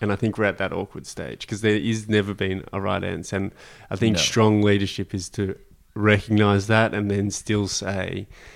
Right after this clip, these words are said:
Speaker 1: "This is where we think is best." And I don't think anyone's done that
Speaker 2: No.
Speaker 1: <laughs> very well for a very long
Speaker 2: But it's
Speaker 1: time.
Speaker 2: almost like, don't, don't you find, that's, I, I wanted to ask you this, don't you find it's like the,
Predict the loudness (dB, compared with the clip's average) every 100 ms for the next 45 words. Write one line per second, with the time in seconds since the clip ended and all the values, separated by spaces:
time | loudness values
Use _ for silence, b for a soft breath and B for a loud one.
0 | B -6 -4 -2 -4 -6 -6 -8 -6 -8
1 | -8 -8 -8 -10 -8 0 4 6 4 2
2 | 0 -2 -2 0 0 0 -2 2 4 6
3 | 8 10 8 8 4 4 2 4 4 2
4 | 2 4 6 6 6 6 4 4 2 2
5 | -2 -2 -4 -2 0 0 0 0 0 0
6 | -2 -2 -2 -4 -4 -4 -4 -2 -2 -2
7 | -2 -2 -2 -4 -6 -4 -4 -4